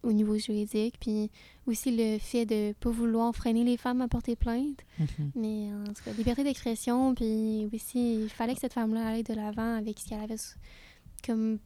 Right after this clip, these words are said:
Speaker 1: façon de penser, puis sur le cœur aussi, j'imagine, c'est, ça doit être pesant pour quelqu'un.
Speaker 2: Ben, à mon avis, je reprends un peu quand t'as dit « il faut dénoncer pour que ça l'avance », ben, autant,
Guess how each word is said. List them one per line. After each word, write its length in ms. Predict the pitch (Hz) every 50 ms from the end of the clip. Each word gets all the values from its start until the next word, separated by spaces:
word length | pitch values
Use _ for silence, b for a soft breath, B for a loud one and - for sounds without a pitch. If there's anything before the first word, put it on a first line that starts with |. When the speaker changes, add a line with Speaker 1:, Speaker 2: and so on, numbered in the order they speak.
| - -
Speaker 1:
façon 300 | - - 226 - 240 226
de 60 | 226
penser, 420 | 226 220 214 220 - - 240 240 226
puis 80 | -
sur 120 | - - 226
le 40 | 214
cœur 240 | - 233 214 226 254
aussi, 280 | 262 247 - - -
j'imagine, 380 | 277 - 262 247 240 247 277 277
c'est, 160 | - - 226 - -
ça 100 | - 233
doit 120 | 220 233 269
être 80 | 254
pesant 360 | - - 233 220 - 233 226
pour 140 | 226 - 226
quelqu'un. 380 | - 214 214 - - 208 214 214 - - B B B B B B B -
Speaker 2:
Ben, 160 | 180 156 - - - - - - - _
à 160 | - - -
mon 220 | 165 160 165 160
avis, 400 | 156 151 143 139 143 160 175 170
je 80 | 156 160
reprends 460 | 143 - - - 151 151 156 160 151
un 40 | 139
peu 240 | 131 - 165 160 160
quand 140 | - 147 135
t'as 160 | 131 - 135
dit « 260 | 131 131 139 143 151 151
il 40 | 143
faut 300 | - - - 147 143 139
dénoncer 600 | 147 143 127 131 131 131 131 - - - 147 147
pour 140 | - -
que 80 | - -
ça 140 | - 139 131
l'avance », 640 | 135 131 127 135 143 143 151 151 151 147 - - - - - - - -
ben, 580 | 151 143 139 135 135 135 131 131 131 131 127 - -
autant, 580 | - 143 143 - - 147 147 151 151 151 151